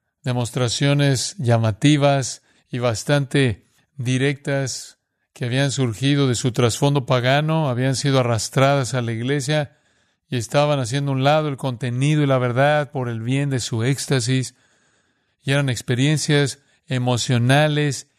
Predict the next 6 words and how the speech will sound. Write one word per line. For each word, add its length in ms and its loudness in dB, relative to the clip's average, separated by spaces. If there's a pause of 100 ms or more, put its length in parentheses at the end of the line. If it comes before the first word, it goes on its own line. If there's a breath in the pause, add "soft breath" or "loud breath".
(160)
ininteligibles, 1200 0
incomprensibles. 1300 0 (440)
Y 460 -4
Pablo 240 0
los 200 -6
acusa 600 -8